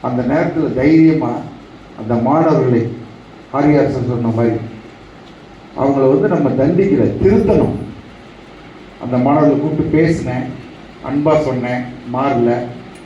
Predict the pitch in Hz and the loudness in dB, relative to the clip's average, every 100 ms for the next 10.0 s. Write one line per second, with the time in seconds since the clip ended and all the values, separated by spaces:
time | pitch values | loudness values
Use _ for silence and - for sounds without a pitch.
0 | - - - - - 190 180 175 175 185 | -20 -20 -20 -20 -4 0 2 2 4 2
1 | 190 202 202 165 165 190 196 196 - 160 | 4 2 4 2 4 2 2 0 -2 -2
2 | 151 139 139 147 123 139 135 123 120 123 | -2 -2 -4 -4 -2 0 0 0 0 -2
3 | 120 - - - - - - - - - | -8 -14 -16 -18 -18 -20 -20 -20 -20 -20
4 | - - 214 233 226 190 180 185 208 - | -14 -2 2 2 4 4 2 2 2 2
5 | - - 196 175 156 147 - 190 180 196 | 0 2 2 4 4 4 4 4 6 4
6 | 196 160 151 156 170 139 117 104 - - | 2 2 2 0 0 -2 -4 -8 -14 -20
7 | - - - - - - - - - - | -20 -20 -20 -20 -20 -20 -20 -20 -20 -12
8 | 113 143 175 160 156 147 160 147 143 143 | -2 2 2 2 4 4 4 4 2 0
9 | 139 123 120 139 135 143 160 135 120 110 | 0 -2 2 2 4 2 2 2 2 0